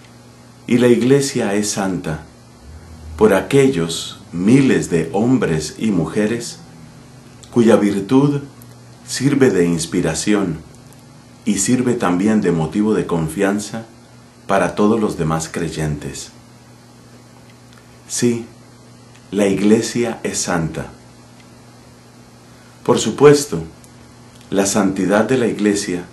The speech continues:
no es lo que ocupa con mayor frecuencia los titulares de los periódicos. A los medios de comunicación les interesan sobre todo los escándalos.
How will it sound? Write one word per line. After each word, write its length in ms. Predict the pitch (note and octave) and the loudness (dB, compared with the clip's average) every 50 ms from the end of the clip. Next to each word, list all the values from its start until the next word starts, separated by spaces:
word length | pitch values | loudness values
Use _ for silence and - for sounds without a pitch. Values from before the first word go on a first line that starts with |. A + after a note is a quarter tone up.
| - - - - - - - - - - - | -20 -20 -20 -20 -20 -20 -20 -20 -20 -12 -4
no 200 | F#2 G2+ G#2+ G2+ | 0 2 2 2
es 120 | G2 G2 G#2+ | 2 2 2
lo 160 | A2+ A2 G#2+ | 0 0 0
que 120 | - G2 | 2 0
ocupa 520 | F2 E2 D#2 - - C3 C3+ - F2 E2 - | 0 0 0 0 -2 0 0 0 -2 -2 -2
con 120 | F2+ E2+ | -2 -2
mayor 360 | E2 D#2 D#2 D#2 F2 F2 - | -2 -2 -2 -2 -2 -4 -4
frecuencia 720 | - - A2+ A2 - - A2 F#2 E2+ D#2+ - E2+ D#2+ D#2+ - - - - - - - - - - - - - - | -4 -6 -6 -4 -2 -2 -2 -2 -2 -4 -6 -8 -8 -10 -10 -14 -20 -20 -20 -20 -20 -20 -20 -20 -20 -20 -16 -8
los 220 | - F2+ F2+ F#2+ - | -6 -4 -4 -4 -2
titulares 640 | - G2 - - F2 E2+ E2+ F2+ F#2+ G2 G2 F#2+ | -2 -2 -2 0 0 2 2 2 2 0 -2 -4
de 60 | G2 F2 | -4 -6
los 160 | D#2+ D#2+ - | -6 -6 -6
periódicos. 800 | - - D#2 E2 F#2 F#2+ F#2+ F2 D2 C#2+ D2 C#2+ - - - - - - - - - - - - - - - - - - - - - - - - - - - - - - - - - - - - - - - - - - - - - - | -6 -6 -4 -2 -2 -2 -2 -2 -4 -6 -8 -10 -12 -12 -14 -16 -20 -20 -20 -20 -20 -20 -20 -20 -20 -20 -20 -20 -20 -20 -20 -20 -20 -20 -20 -20 -20 -20 -20 -20 -20 -20 -20 -20 -20 -20 -20 -20 -20 -20 -20 -20 -20 -20 -20 -20 -14 -8
A 100 | - G2+ | -2 0
los 200 | G#2+ A2+ G#2+ B2 | 0 2 4 6
medios 340 | C3 C#3+ D3+ D#3+ F3 D#3+ C#3 | 6 6 8 6 6 4 4
de 120 | C3 - | 2 2
comunicación 800 | - G2 F#2+ F#2 F2+ F2 E2+ F#2 E2 D#2+ - - A#2+ B2+ B2+ B2 | 2 0 2 2 0 0 0 -2 -4 -4 -2 -2 0 0 0 0
les 180 | G#2+ F#2+ - | -2 -4 -4
interesan 580 | F#2 F2 - F2 E2+ F2 F#2 F#2 - A#2+ A#2+ A#2 | -4 -4 -4 -2 -2 -2 -2 -2 -4 -6 -6 -4
sobre 260 | - G2 D#2+ D#2+ D#2 | -2 -2 -2 -2 -2
todo 320 | D2+ - F#2+ G2+ A2 C3 | -4 -2 -2 0 0 0
los 220 | B2+ A2+ - - - | 0 -2 -4 -4 -8
escándalos. 880 | D#2+ D2+ - - - E2+ G2+ A2+ G#2+ F#2+ D#2 D2 C#2 C#2+ C2+ - - | -8 -8 -8 -4 -2 0 0 0 0 -2 -2 -4 -6 -8 -12 -14 -16